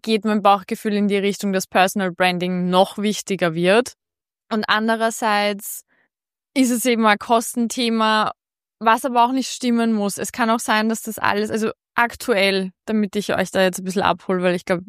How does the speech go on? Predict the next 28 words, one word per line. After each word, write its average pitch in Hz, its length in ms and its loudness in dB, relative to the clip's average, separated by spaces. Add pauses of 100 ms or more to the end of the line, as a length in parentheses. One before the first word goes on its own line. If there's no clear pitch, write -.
ich 180 340 -4
glaub, 180 240 4 (120)
das 190 200 -6
wird 190 120 0
ein 180 80 -2
bisschen 190 220 -4
zu 208 120 -4
kompliziert, 190 480 0
was 208 140 2
ich 208 120 -4
da 208 120 -2
rede. 208 240 0 (480)
Ähm, 196 640 4
aktuell 247 360 2
ist 254 140 -4
es 240 160 -4
so, 233 320 2
es - 160 -6
gibt - 180 -8
Techniken, 208 840 0 (120)
das - 100 -20
machen 208 240 2
auch 180 200 -2
wir, 240 440 0 (440)
ähm, 202 1200 0
um 269 440 2
eine 196 340 -2
Website 220 760 0